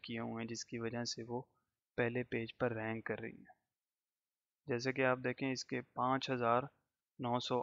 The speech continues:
आठ बैकलिंक्स हैं और इसी तरह आठ हज़ार, बारह सौ, पन्द्रह हज़ार, एक हज़ार, छः सौ तेरह।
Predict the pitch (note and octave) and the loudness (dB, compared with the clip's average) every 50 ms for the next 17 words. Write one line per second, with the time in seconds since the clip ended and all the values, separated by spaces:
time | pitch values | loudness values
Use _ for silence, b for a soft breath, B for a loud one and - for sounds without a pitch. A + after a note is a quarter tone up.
0 | - B2+ A#2+ A#2+ B2+ C3 B2+ B2 B2 A2+ A2+ - - A2+ A#2 A#2 A2 - - - | 4 4 6 6 6 6 4 0 -4 -4 -4 -6 -6 -6 -6 -6 -6 -8 -8 -8
1 | - - - _ _ _ _ _ _ _ _ _ _ _ _ _ _ _ _ _ | -10 -14 -18 _ _ _ _ _ _ _ _ _ _ _ _ _ _ _ _ _
2 | _ _ _ _ _ D#3 A#2+ - C#3 B2 B2+ C3 C3 - B2+ B2 A#2+ A#2+ - - | _ _ _ _ _ -2 -2 -2 -2 0 -2 -2 2 2 2 2 2 0 -2 -2
3 | - C3 A#2+ A#2 B2+ B2+ - C3+ C3 B2+ A#2+ A#2+ A#2 B2 D3 - - _ _ _ | 0 2 4 4 4 4 2 0 2 4 4 2 2 0 -4 -10 -18 _ _ _
4 | _ _ _ _ _ _ _ _ _ _ _ _ _ _ _ _ _ _ _ _ | _ _ _ _ _ _ _ _ _ _ _ _ _ _ _ _ _ _ _ _
5 | - B2 C3 D3 D#3 D3+ B2 B2+ B2+ - - - B2 A#2+ B2 - - _ _ _ | -10 -6 -4 -2 0 2 4 4 4 2 0 0 -2 -4 -4 -10 -16 _ _ _
6 | _ _ _ _ _ _ _ _ _ A#2+ A#2 A#2+ A#2+ B2 B2+ B2+ B2 B2 A#2+ A#2 | _ _ _ _ _ _ _ _ _ 0 2 4 4 4 4 4 4 2 2 2
7 | A#2 A#2 A#2 A#2+ A#2+ - - - _ _ _ _ _ _ _ _ _ _ - - | 4 4 6 4 4 2 -4 -12 _ _ _ _ _ _ _ _ _ _ -4 0
8 | B2 B2+ B2+ - B2+ A#2+ A#2 A#2 A#2 A#2+ A#2 - - - _ _ _ _ _ - | 0 0 2 2 0 0 2 2 2 2 2 0 -2 -10 _ _ _ _ _ -4
9 | - B2+ B2+ A#2+ - B2+ B2 - - A#2+ A#2+ A#2+ A#2+ A#2+ | -2 0 0 0 -2 -6 -6 -4 -2 -2 0 0 -2 -4